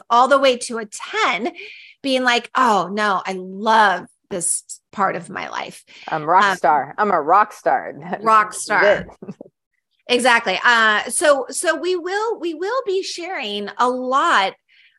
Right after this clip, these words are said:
Speaker 1: of what it is we're gonna be putting together actually in a course. We're going to this summer be doing, uh, some live workshops. So if you wanna get to Southern California this summer, um,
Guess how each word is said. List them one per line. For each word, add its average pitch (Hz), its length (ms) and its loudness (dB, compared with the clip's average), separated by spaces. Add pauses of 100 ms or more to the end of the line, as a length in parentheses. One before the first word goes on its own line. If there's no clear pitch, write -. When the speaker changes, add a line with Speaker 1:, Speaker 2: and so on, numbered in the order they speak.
Speaker 1:
of 240 240 2
what 240 260 2
it 262 120 2
is 247 180 4
we're 233 180 -2
gonna 247 200 -6
be 220 100 -6
putting 247 440 -4
together 226 560 0
actually 220 460 -2
in 202 80 -6
a 170 80 -8
course. - 800 -2 (400)
We're 247 200 4
going 277 420 0
to 254 380 -4
this 214 260 -2
summer 240 320 0
be 240 160 -6
doing, 220 440 -4 (100)
uh, 202 240 2
some 202 240 -8
live 196 680 2
workshops. 269 680 -2
So 202 220 -2
if 190 120 -6
you 208 120 -8
wanna 208 200 -6
get 208 180 -4
to 214 100 -8
Southern 208 340 -4
California 254 800 -4
this 254 240 -2
summer, 247 540 0 (600)
um, 185 520 4